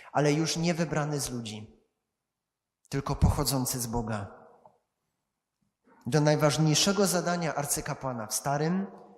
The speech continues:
i w Nowym Testamencie było złożenie ofiary pojednania, ofiary za grzech, zadośćuczynienia. Jest to ofiara krwi,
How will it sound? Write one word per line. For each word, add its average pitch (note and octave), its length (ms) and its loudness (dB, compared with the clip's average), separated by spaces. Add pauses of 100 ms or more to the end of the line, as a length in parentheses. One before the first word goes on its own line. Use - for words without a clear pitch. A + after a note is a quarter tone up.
(180)
i C3+ 100 -8
w B2 80 -6
Nowym C#3+ 300 -2
Testamencie B2+ 800 -6 (400)
było C#3 640 -2 (1040)
złożenie D3+ 720 2
ofiary A#2+ 460 -6
pojednania, A2+ 800 -6 (140)
ofiary A2+ 560 -6 (600)
za A#2+ 220 -4
grzech, G#2+ 560 -8 (600)
zadośćuczynienia. B2 2250 -6 (600)
Jest D3 180 0
to F3+ 100 2
ofiara D3+ 360 -2
krwi, D3+ 540 -8